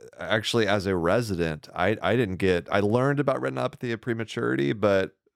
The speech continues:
maybe once or twice did I ever step foot in a neonatal I C U 'cause it's like, uh, it is as specialized care as you get. In fact, I'd say probably most pediatric ophthalmologists don't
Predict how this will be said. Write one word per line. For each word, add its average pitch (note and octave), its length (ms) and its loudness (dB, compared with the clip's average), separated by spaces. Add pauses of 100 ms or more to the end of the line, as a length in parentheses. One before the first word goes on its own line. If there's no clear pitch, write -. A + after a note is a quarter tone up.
(400)
maybe G#2+ 360 2
once G#2 420 2
or G2+ 80 -2
twice G2 360 -2
did F#2 100 -4
I E2+ 60 0
ever F2+ 260 -2
step - 380 -4
foot F#2+ 300 -2
in F#2+ 260 -4
a F2 100 0
neonatal E2+ 460 0
I D#2 100 2
C E2+ 180 -6
U E2 80 0
'cause F#2 160 -2
it's A2 220 0
like, F2+ 160 2
uh, E2+ 220 0 (100)
it G#2+ 100 -2
is A2+ 240 2
as F#2 320 0
specialized E2+ 920 -4
care D#2 600 -4
as D#2 480 -2
you D#2 160 -6
get. D2+ 420 -2 (380)
In - 60 -20
fact, A2+ 180 0
I'd A#2+ 160 -2
say G#2 220 0
probably G#2 320 0
most G2 520 -2
pediatric G2+ 460 0
ophthalmologists E2+ 800 -4
don't F#2+ 320 -2